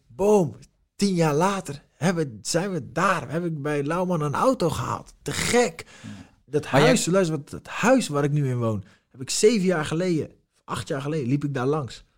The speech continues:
Speaker 1: Ik woonde ergens anders, ik woonde in die buurt en ik liep daar langs. Toen zei ik, op een dag, nou, toen verdiende ik echt nog niet, toen was ik blij dat ik mijn huur kon betalen,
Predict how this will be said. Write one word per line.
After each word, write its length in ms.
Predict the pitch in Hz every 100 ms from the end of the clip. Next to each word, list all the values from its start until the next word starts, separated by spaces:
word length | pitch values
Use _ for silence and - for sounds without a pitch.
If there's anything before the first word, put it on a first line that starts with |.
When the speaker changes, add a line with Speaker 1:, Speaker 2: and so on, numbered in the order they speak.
| _ _ _ _ _ _ _ _ _ _ _ _ _ _
Speaker 1:
Ik 120 | _
woonde 260 | 113 127 123
ergens 240 | 120 107 135
anders, 220 | 131 107
ik 100 | 110
woonde 220 | 127 120
in 80 | 123
die 100 | 110
buurt 300 | 127 151 -
en 100 | 113
ik 80 | 127
liep 120 | 135
daar 120 | 110
langs. 320 | 117 160 170 - _ _ _ -
Toen 120 | 117
zei 240 | 123 117
ik, 200 | 127 - _ _ _ _ _
op 160 | _ 95
een 140 | 107
dag, 340 | 107 143 - - _ _ _
nou, 120 | - _
toen 180 | - 104
verdiende 400 | 92 107 104 90
ik 200 | 85 -
echt 280 | - 107 -
nog 160 | 101 104
niet, 240 | 110 -
toen 120 | 113
was 100 | 120 113
ik 100 | 95
blij 200 | 127 135
dat 100 | 117
ik 60 |
mijn 180 | 117 117
huur 160 | 139 -
kon 180 | 160
betalen, 440 | 147 139 131 139